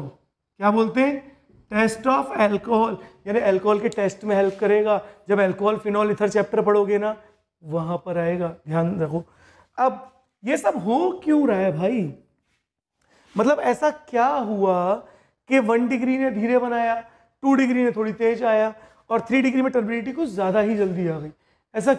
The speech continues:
क्यों हो रहा है? ऐसा क्या बन रहा है बीच में? तो ज़रा देखो, हम यहाँ मैकेनिज्म की बात कर रहे हैं, मैकेनिज्म की बात कर रहे हैं। कोई सा भी अल्कोहल ले लो, मैं वन डिग्री अल्कोहल ले रहा हूँ,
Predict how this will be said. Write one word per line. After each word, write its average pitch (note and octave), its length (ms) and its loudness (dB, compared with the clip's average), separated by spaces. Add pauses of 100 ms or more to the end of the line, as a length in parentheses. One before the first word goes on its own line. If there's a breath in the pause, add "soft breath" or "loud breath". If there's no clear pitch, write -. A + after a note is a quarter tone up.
क्यों C4+ 220 2
हो G3+ 80 0
रहा F#3+ 120 0
है? F#3+ 60 -2
ऐसा B3 200 0
क्या D4 320 0
बन D4 200 -2
रहा C#4 100 2
है B3 100 0
बीच A#3 220 -4
में? G#3 160 -2 (400 soft breath)
तो A#3+ 80 -2
ज़रा C4 180 4
देखो, F3+ 280 -2 (500)
हम A3 100 2
यहाँ C4+ 120 4
मैकेनिज्म B3 640 0
की C#4 100 0
बात B3 280 0
कर A#3+ 120 2
रहे A3+ 140 0
हैं, C4 180 -8 (1080)
मैकेनिज्म B3 560 2
की C4 80 0
बात A3+ 280 0
कर G3 120 -2
रहे G3+ 100 0
हैं। G#3+ 100 -6 (340 loud breath)
कोई C#4 260 4
सा D4 160 2
भी D4 140 0
अल्कोहल C4+ 380 0
ले B3 100 2
लो, B3 140 0 (360 loud breath)
मैं A#3+ 80 2
वन B3 260 2
डिग्री C4 300 0
अल्कोहल A3 360 0
ले F3+ 100 0
रहा D#3+ 100 -4
हूँ, D#3 120 -10